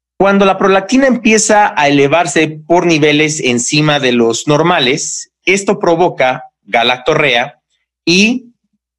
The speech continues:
a su vez, disminución de las hormonas reproductoras, principalmente L H y F S H.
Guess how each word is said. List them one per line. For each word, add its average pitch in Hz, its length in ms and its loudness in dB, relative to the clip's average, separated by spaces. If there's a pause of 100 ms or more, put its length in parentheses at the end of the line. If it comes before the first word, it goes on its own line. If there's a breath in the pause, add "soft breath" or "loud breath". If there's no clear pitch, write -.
a 127 120 -4
su 170 180 0
vez, 160 300 0
disminución 175 1040 0
de 139 180 -2
las 147 300 0
hormonas 123 500 -2
reproductoras, 131 640 -2
principalmente 127 840 -4 (480 loud breath)
L 156 240 2
H 151 280 0
y 117 260 -2
F 107 180 -4
S 107 200 -4
H. - 260 -6